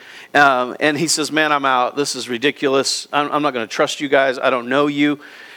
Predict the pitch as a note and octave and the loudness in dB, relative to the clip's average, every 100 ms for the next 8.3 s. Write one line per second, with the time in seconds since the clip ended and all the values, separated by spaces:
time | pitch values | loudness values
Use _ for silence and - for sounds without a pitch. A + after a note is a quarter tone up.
0 | - C3+ C#3 B2+ D#3 D3+ C#3+ C3 E2+ C3+ | -4 0 0 2 2 4 4 2 -2 2
1 | C#3 D3 D3 D3+ - C#3 C3 B2+ B2+ - | 4 2 2 -2 2 0 2 -2 -2 2
2 | D3 - C#3 D3 C#3 C#3 C3 C#3 C#3+ D3 | 0 0 -2 2 4 2 0 -2 -2 -4
3 | C3+ B2 C#3 B2+ C3 C3 A#2+ - D#3 D3 | -6 -2 2 2 2 -2 -2 -4 -2 -4
4 | C3 C#3 C3+ C3 B2+ A2+ C#3 B2+ B2 G#2+ | -2 -2 0 0 -4 -6 -2 0 0 -2
5 | F#2+ - _ _ - _ _ _ _ _ | -8 -16 _ _ -20 _ _ _ _ _
6 | _ _ _ _ _ A#2 B2 A#2 A2 G#2+ | _ _ _ _ _ -4 -2 -2 -6 -14
7 | - - D3 - D3 C3+ - C#3 B2 A2+ | -12 -6 -6 -2 0 0 -2 -6 -4 -4
8 | B2 B2+ B2 | -2 -2 -4